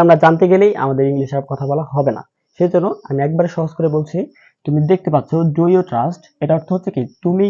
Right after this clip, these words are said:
কি বিশ্বাস, আহ, তুমি কি বিশ্বাস করো, তুমি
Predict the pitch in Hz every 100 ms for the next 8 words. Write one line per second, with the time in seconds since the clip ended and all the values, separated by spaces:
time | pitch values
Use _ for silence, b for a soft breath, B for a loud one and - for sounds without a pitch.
0 | 196 160 170 160 143 - - 147 - _
1 | _ _ _ _ _ _ 143 131 127 _
2 | 180 175 180 190 160 151 170 160 - 120
3 | 139 202 _ _ _ _ _ _ _ _
4 | _ _ _ _ _ _ _ _ _ _
5 | _ _ _ 151 160